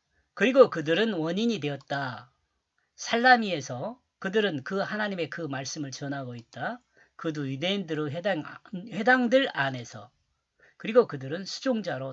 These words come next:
또는, 또한 요한을 두고 있다. 이 요한이 누구예요? 마가예요, 마가. 마가의 다락방 할 때 그 요한이에요. 마가. 그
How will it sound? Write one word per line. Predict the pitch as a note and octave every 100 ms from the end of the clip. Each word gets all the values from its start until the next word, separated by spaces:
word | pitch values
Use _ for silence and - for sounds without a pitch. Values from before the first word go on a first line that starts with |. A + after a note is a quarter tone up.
| -
또는, | C#3+ C#3 A2+ _ -
또한 | G#3+ F#3 C3+ - - _
요한을 | D3+ C3+ A#2+ E3 C4 -
두고 | D3 C3+
있다. | A#2+ - A#2
이 | F3+ F3+
요한이 | E3+ G#3 G#3
누구예요? | D3 D3 F#3 F3 A3
마가예요, | D3 C#3+ F3+ F#3+ D3 D#3+
마가. | D3+ E3 D#3 A#3 C4 _ _ _ _ _ _ _ _ _ _ _ _ _ _ _ _ _ _ _ _
마가의 | D#3 G3+ B3 B3+ A#3+
다락방 | F3+ F#3 A3+ - A3
할 | G3+ G3
때 | G3 -
그 | F#3+ D#3+
요한이에요. | D3+ D#3 D3 C3+ C3 B2+ A#2+ _ _ -
마가. | C3+ D3+ C3+ C3 _ _ _ _ _ _ _ _ _ _ _ _ _ - - _
그 | F#3+